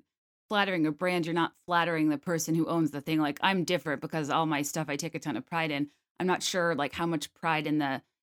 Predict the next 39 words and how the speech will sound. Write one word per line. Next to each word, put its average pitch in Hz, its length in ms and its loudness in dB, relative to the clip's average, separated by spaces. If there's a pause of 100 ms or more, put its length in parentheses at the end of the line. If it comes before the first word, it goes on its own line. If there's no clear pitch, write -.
(120)
you 180 100 -2
know, 139 120 0
formula 165 760 0
of 147 280 -2 (140)
Dove 165 360 0 (160)
deodorant, 160 720 0
you 165 140 -2
know, 143 320 0
an 156 140 0
associate 151 520 -2
brand 175 300 2
manager 143 360 0
would 131 140 -4
take. 139 260 -6
So 156 180 -2
if 139 140 -8
you're 156 120 -4
like, 139 260 -2 (260)
"Oh 170 160 -2
my 151 200 -2
God, 165 520 0 (200)
uh, 147 140 -4
Dove 156 280 -4
lifts 160 240 -4
us 156 160 -6
up 147 180 -4
where 147 140 -4
we 147 120 -2
belong. 180 440 4
All 143 100 4
you 151 120 4
need 147 180 4
is 143 140 -4
Dove," 175 440 6
they'd 160 220 0
probably 151 200 0
be 139 80 -2
like, 135 220 -4
"Okay, 147 540 -6